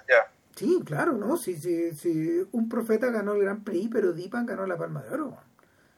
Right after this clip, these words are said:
Speaker 2: Y creo que
Speaker 1: Ya.
Speaker 2: los Brother Sisters se presentaron en Cannes. También.
Speaker 1: Ya.
Speaker 2: Se estrenaron ahí, de hecho. Entonces, eh, bajo
Speaker 1: Claro,
Speaker 2: esa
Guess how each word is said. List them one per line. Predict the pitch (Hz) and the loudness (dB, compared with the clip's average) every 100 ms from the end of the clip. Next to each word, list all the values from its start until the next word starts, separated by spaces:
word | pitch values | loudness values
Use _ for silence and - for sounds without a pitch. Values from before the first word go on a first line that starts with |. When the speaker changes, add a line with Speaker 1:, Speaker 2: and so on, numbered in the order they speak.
| _ _ _ _ _ _ _ _ | _ _ _ _ _ _ _ _
Speaker 2:
Y | 190 | -8
creo | 190 269 | 0 2
que | 302 | 4
Speaker 1:
Ya. | |
Speaker 2:
los | 262 | 4
Brother | 240 233 269 | 4 4 2
Sisters | - 196 - 285 | 2 -6 -6 -4
se | 277 | -4
presentaron | 254 247 240 381 440 403 | -4 -6 -4 0 2 2
en | 202 | 0
Cannes. | - 135 - - _ _ _ _ _ _ _ _ _ _ _ _ _ _ | -4 -10 -14 -20 _ _ _ _ _ _ _ _ _ _ _ _ _ _
También. | 160 151 - | 2 6 6
Speaker 1:
Ya. | - - _ _ _ _ - | 2 -12 _ _ _ _ -8
Speaker 2:
Se | 180 | -6
estrenaron | 147 190 202 226 220 | -2 0 2 0 0
ahí, | 262 220 | -2 -4
de | 143 | -8
hecho. | - _ _ _ _ _ _ _ _ _ _ - _ _ _ | -16 _ _ _ _ _ _ _ _ _ _ -20 _ _ _
Entonces, | - 147 170 165 190 170 156 _ _ _ _ _ _ - | -6 2 2 4 6 6 6 _ _ _ _ _ _ 0
eh, | 185 160 151 151 147 147 147 156 - _ _ - _ | 4 6 8 8 8 6 4 0 -10 _ _ -20 _
bajo | 160 151 170 220 | -2 0 2 6
Speaker 1:
Claro, | 202 143 | 8 8
Speaker 2:
esa | 247 240 | 6 0